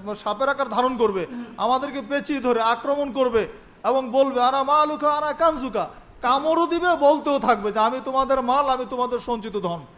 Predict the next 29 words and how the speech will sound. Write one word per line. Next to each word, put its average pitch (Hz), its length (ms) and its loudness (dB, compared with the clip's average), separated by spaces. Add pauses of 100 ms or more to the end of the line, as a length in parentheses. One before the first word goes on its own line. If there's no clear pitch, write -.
(500)
কত 254 200 4
অপমানজনক, 247 600 4
চিন্তা 220 240 -2
করেন। 160 220 -4
আমি 190 260 -4
যে 262 160 -6
সম্পদটাকে 247 840 -2 (320)
এত 226 480 0
যত্ন 247 320 -2
করে 330 180 0
রেখে 277 200 2
দিয়েছি, 233 280 -4
যাকাত 226 320 4
দেই 208 180 4
নাই, 170 180 -2 (300)
সেই 277 340 8
সম্পদ 262 680 8 (460)
আমাকে 294 880 6 (260)
আঁকড়ে 226 360 0
ধরবে, 240 280 2
কামড়ে 254 400 4
ধরে, 220 180 2
আমাকে 233 480 0 (480)
পেঁচিয়ে 285 360 -2
ধরে 285 200 2
কামড় 294 340 4
দিবে, 202 260 0 (440)
দুই 269 260 0
চোয়ালের, 277 380 6